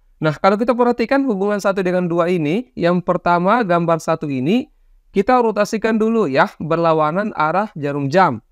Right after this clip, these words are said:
Jadi ini kalau kita rotasikan sembilan puluh derajat, maka gambarnya akan seperti ini, ya. Nah, kalau pola ini kita ikuti untuk gambar di sini,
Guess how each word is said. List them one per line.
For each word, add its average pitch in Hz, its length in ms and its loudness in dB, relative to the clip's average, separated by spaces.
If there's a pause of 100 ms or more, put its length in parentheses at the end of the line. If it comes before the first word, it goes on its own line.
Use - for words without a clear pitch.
(380)
Jadi 170 180 -2
ini 208 80 2
kalau 208 160 0
kita 202 160 -4
rotasikan 196 480 0
sembilan 170 320 -2
puluh 160 160 -4
derajat, 147 480 2 (480)
maka 147 240 -2
gambarnya 175 640 2
akan 208 160 -4
seperti 208 480 -2
ini, 151 160 -2 (560)
ya. 180 240 2 (640)
Nah, 123 320 -4
kalau 220 320 2
pola 220 240 2
ini 240 160 0
kita 202 240 -2
ikuti 202 320 -2
untuk 175 240 -2
gambar 170 240 2
di 165 80 -4
sini, 175 320 0